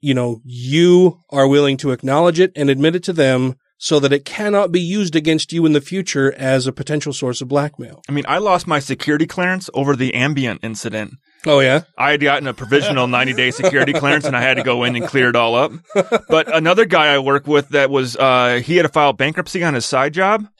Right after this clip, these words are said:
Speaker 1: Uh-huh.
Speaker 2: They took a security clearance from him and wouldn't give it back.
Speaker 1: Oh, wow.
Speaker 2: They forced him to retire over that because they're like, "Hey, you are now financially constrained. That can be used against you." And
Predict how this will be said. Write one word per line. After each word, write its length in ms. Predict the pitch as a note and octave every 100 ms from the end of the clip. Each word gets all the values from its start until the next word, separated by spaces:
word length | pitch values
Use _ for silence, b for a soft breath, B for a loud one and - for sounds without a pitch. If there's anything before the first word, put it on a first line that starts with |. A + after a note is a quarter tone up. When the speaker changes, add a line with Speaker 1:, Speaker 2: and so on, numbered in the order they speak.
| -
Speaker 1:
Uh-huh. 260 | C3 A#2+ A#2+ A2+
Speaker 2:
They 180 | D#3 D#3
took 300 | - F#3 E3+
a 40 |
security 500 | - C#3 - C#3 B2
clearance 260 | - B2+ -
from 120 | B2+
him 40 |
and 80 | A#2+
wouldn't 140 | C3+
give 100 | B2
it 160 | A2+ D#2+
back. 420 | B2+ B2 - - _ C#3
Speaker 1:
Oh, 80 |
wow. 300 | A#2+ B2 B2 A2
Speaker 2:
They 120 | C3
forced 300 | - D3 -
him 60 | C#3+
to 80 | A#2+
retire 480 | A2+ C#3 B2+ G#2+ G#2
over 220 | A#2+ A2 G2
that 200 | G#2 G#2
because 160 | A#2+
they're 80 | A2+
like, 100 | A#2
"Hey, 300 | D#3+ D#3+ G2+ _ b b b
you 300 | A2 C3+ C3
are 180 | B2+ B2+
now 420 | B2 B2+ C3 C3
financially 640 | B2+ C3+ B2 B2 B2+ C#3+ C3
constrained. 680 | B2+ - B2+ B2 C3+ F3 E3+ b b
That 220 | B2 A#2+
can 100 | A#2
be 80 | B2+
used 320 | B2 B2+ G#2
against 340 | A#2 A#2 C3
you." 240 | C#3 D3+ C#3+
And 480 | A#2 A#2 A#2 A#2